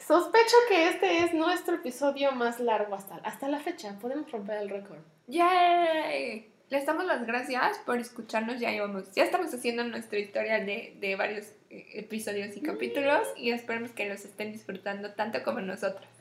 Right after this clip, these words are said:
Speaker 1: Ya tenemos otros, eh, capítulos planeados, pero si tienen alguna recomendación, también somos toda,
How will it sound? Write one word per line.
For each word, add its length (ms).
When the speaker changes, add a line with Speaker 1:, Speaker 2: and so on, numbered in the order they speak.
Speaker 1:
Ya 100
tenemos 400
otros, 380
eh, 440
capítulos 500
planeados, 580
pero 240
si 120
tienen 300
alguna 300
recomendación, 720
también 260
somos 260
toda, 360